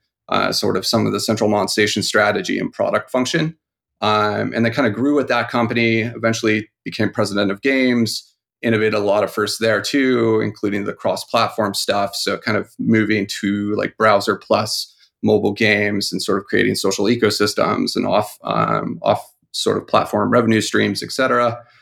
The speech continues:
uh, and had huge success with that. Started dabbling in Web three, um, because I saw an opportunity there, and we'll talk a lot about this, but, like,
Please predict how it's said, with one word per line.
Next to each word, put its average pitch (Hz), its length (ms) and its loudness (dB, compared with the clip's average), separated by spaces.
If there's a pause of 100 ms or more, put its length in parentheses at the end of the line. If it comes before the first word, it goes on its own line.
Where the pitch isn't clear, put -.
(320)
uh, 104 280 2
and 107 120 -2
had 117 180 2
huge 127 260 -2
success 110 380 -2
with 101 140 -2
that. 117 400 0 (240)
Started 160 400 -2
dabbling 117 500 0
in 113 160 -2
Web 104 220 -2
three, 113 480 -4 (320)
um, 104 340 0
because - 220 -6
I 113 80 2
saw 123 300 2
an 107 80 0
opportunity 107 580 0
there, 147 220 2
and 110 100 2
we'll - 100 -4
talk 104 200 0
a 98 40 -4
lot 104 200 0
about 104 300 0
this, 175 300 0
but, 98 180 -2
like, 98 280 -2